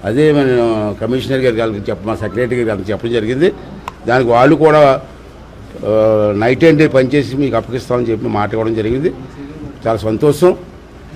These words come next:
నా, నేను స్పీకర్గా ఉన్న టైంలో ఒక మంచి కార్యక్రమం శ్రీకారం చుట్టడం నా అదృష్టంగా నేను భావిస్తున్నాను. తప్పక మీ ప్రెస్ వాళ్ళు కూడా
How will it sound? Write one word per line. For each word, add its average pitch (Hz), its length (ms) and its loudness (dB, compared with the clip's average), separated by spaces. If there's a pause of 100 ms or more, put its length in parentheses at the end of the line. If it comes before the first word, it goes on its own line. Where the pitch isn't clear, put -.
(140)
నా, 107 200 0 (760)
నేను 123 640 4 (1300)
స్పీకర్గా 147 460 4
ఉన్న 147 180 6
టైంలో 143 600 2 (260)
ఒక 110 120 -4
మంచి 120 340 -2
కార్యక్రమం 131 540 0
శ్రీకారం 127 400 -2
చుట్టడం 117 420 -2
నా 107 60 0
అదృష్టంగా 113 520 -2
నేను 117 160 0
భావిస్తున్నాను. 123 500 0 (500)
తప్పక 127 240 0
మీ 123 360 4
ప్రెస్ 110 340 -4
వాళ్ళు 156 220 6
కూడా 139 420 6